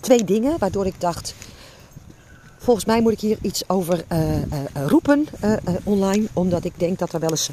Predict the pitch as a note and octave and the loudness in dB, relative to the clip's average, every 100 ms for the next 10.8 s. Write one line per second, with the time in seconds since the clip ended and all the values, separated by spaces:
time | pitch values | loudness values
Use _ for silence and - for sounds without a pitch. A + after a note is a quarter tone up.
0 | - C4 C4 - - - - G3+ G3 G3+ | 2 4 4 2 -10 -10 0 4 6 4
1 | F3+ G#3+ F3 F#3+ F3 F#3+ F3+ - D#3 D#3 | 4 4 4 2 0 0 0 0 -2 0
2 | G3 G#3 E3 D#3+ D3+ - D#3 D3+ E3 D#3+ | 2 2 2 0 0 -4 -6 -4 -2 -2
3 | D3 - - - D#3 D3 F3 D3+ D#3+ D3+ | -4 -8 -10 -8 -8 -4 -2 -2 -2 -2
4 | G#3+ - F3+ F#3+ - F3+ F#3+ G3+ A#3+ A#3 | -4 -2 -4 -4 -2 -2 -2 -4 -2 -2
5 | - A3 G3 F3+ E3 E3 F#3 A#3 B3 - | -2 -2 -2 -4 -6 -4 0 0 0 -8
6 | - - - D#3+ G3+ F#3+ - - F3 E3 | -20 -20 -20 -6 -4 -4 -8 -8 -4 -2
7 | E3 D#3+ C3+ - - - - - - - | -2 -4 -8 -14 -20 -20 -20 -20 -20 -20
8 | - - B3 G#3 D3 - - - - - | -16 -2 0 2 0 -4 -20 -20 -16 -6
9 | - - B3 D#4 F4 F#3+ F3 C#3+ - - | -4 -2 0 2 2 2 0 -4 -12 -2
10 | F#3+ A3+ E3+ D#3+ E3+ G3 A3+ A3+ | 0 0 -2 0 2 2 4 2